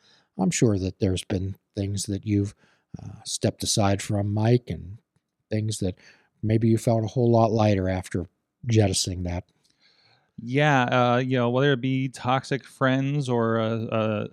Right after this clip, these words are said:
Speaker 2: a family situation or a work situation or clients sometimes. No, absolutely. You just feel lighter when you've kinda stepped around, stepped away from that and decided that that is not gonna be something that you're dealing with.
Speaker 1: That's either plant flowers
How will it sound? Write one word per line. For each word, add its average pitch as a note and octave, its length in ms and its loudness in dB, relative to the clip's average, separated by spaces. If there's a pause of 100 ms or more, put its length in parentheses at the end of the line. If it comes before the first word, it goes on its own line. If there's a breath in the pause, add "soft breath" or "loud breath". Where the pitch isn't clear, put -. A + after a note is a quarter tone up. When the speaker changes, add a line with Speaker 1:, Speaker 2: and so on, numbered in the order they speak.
Speaker 2:
a G#2 80 -4
family C3+ 320 -2
situation C3 760 -2
or G#2+ 340 0
a G#2+ 60 0
work C3 320 0
situation C3 720 -2
or F#2+ 80 -4
clients C3 480 -2
sometimes. B2+ 640 0
No, B2+ 180 2
absolutely. A#2 720 0
You B2 220 -6
just A#2+ 220 -6
feel A2+ 280 0
lighter A#2+ 420 2 (340)
when C3+ 120 8
you've C3 100 6
kinda B2+ 180 4
stepped - 280 0
around, A#2 360 2
stepped - 260 0
away A2+ 240 2
from A2+ 240 -2
that - 300 -2
and G#2+ 120 -4
decided A2+ 420 0
that G#2+ 140 -2
that A2 160 0
is G#2 100 -4
not G#2+ 220 0
gonna G#2+ 140 -2
be G#2+ 120 -4
something G#2 300 -6
that G2+ 180 -8
you're G2 220 -2 (420)
dealing B2+ 280 2
with. - 280 -6
Speaker 1:
That's A2+ 440 0
either F#2+ 380 -4 (240)
plant B2 300 0
flowers F3+ 760 -2